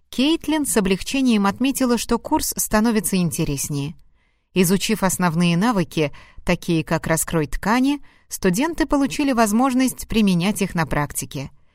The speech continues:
Им стали давать задания с конкретными требованиями: создать модели одежды на определённый сезон для особого бренда или ассортимента, как будто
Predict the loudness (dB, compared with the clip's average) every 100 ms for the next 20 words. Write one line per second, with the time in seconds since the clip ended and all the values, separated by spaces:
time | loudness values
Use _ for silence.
0 | _ _ _ 2 4 4 2 2 4 2
1 | 2 0 2 2 2 2 2 0 0 0
2 | 0 0 -2 2 2 2 2 2 2 0
3 | -4 -4 -4 -4 -6 -10 -20 -20 _ -2
4 | 0 2 2 2 2 4 4 4 2 0
5 | 0 0 0 0 0 0 0 0 2 2
6 | 0 0 -2 -4 -4 -2 0 0 0 -4
7 | 0 2 2 2 2 2 0 0 2 2
8 | 2 2 0 0 0 0 0 -2 0 -2
9 | 0 -2 -2 -4 -4 -20 _ _ -2 0
10 | 0 -2 0 0